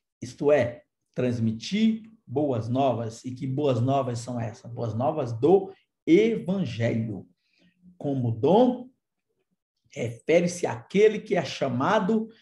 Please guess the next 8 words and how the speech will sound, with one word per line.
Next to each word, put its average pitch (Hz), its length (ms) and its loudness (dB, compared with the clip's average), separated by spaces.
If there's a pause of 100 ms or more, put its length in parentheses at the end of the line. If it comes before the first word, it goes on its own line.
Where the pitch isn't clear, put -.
(140)
para 131 240 0
pregar 143 920 -2 (560)
o 170 460 4
evangelho. 120 1000 -2 (500)
Foi 180 220 0
concedido 180 720 0
pelo 151 340 0
Pai 170 520 0